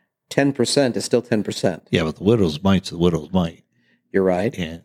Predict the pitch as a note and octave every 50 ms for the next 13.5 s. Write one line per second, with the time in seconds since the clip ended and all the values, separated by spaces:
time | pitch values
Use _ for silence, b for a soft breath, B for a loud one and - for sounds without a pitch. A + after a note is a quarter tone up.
0 | _ - F#2 F2 E2 E2 D#2+ - - - - _ _ _ A2+ G#2+ G2+ - G2 G2+
1 | G#2+ B2+ B2+ C3+ C3 C3 - - - _ - - F#2 - - - A2 F2 - -
2 | E2 E2+ E2 - G#2 G2+ F2 D#2 D2+ D#2 - A2+ A2+ G#2 F#2+ F2+ D#2+ D2+ - -
3 | _ _ _ _ _ _ _ - - A#2 A2 A2 A2 A#2+ C3 C3+ C3 B2+ A#2 A2+
4 | G2+ F#2+ F2+ - - - - A2 A2 G2+ F#2+ F2+ E2 E2 F#2 - - _ _ _
5 | _ _ - - - G2 F#2+ G2 F#2+ F#2+ E2+ - - _ _ _ _ _ _ _
6 | _ _ _ _ - G2 F#2 F2+ F#2+ F#2 E2+ F2+ F#2 F2+ E2 D#2 D#2 - _ _
7 | _ _ _ - - A2+ G2+ G2+ F#2+ E2+ E2 D#2+ D#2 D#2 - _ _ _ _ _
8 | _ _ _ _ _ _ - A2+ G#2 F#2 F#2 F2+ F2 F2 E2+ E2 E2 E2 D#2+ D#2+
9 | D#2+ D#2+ - - _ _ _ _ _ _ _ - - F3+ B3 C#4+ - - D3 -
10 | - - B2+ - - B2 A2 G2 - - F#2+ F2+ - - A2 F#2 - F2 D#2+ E2+
11 | E2 E2+ E2+ F2 - - F2 E2+ E2+ E2 E2+ - - - - G2 E2+ D#2+ D#2 -
12 | - - D#2 - _ - E2 E2 D#2+ D#2+ D#2 E2 E2 - _ _ _ _ _ _
13 | - F2+ F#2 F2 F#2+ F#2+ E2+ D#2 D#2+ E2